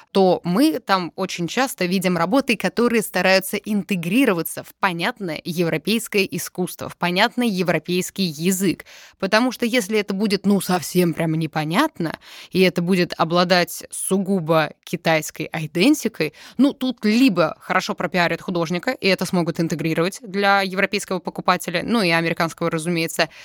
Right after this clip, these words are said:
либо он будет неактуален. Поэтому мы можем наблюдать понятное искусство. Это с одной стороны, это интерес Китая.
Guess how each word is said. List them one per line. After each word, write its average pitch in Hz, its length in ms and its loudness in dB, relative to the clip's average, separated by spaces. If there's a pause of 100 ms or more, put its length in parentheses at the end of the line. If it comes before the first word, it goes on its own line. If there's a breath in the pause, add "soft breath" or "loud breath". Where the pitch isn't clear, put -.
(220 loud breath)
либо 320 260 2
он 254 300 2
будет 240 280 -2
неактуален. 202 680 -2
Поэтому 233 420 0
мы 185 100 -4
можем 196 320 -2
наблюдать 170 480 -2 (140)
понятное 269 640 -2
искусство. - 500 -12
Это - 140 -10
с - 80 -10
одной 262 240 4
стороны, - 480 -10
это 180 240 -2
интерес 196 400 -4
Китая. 165 400 -4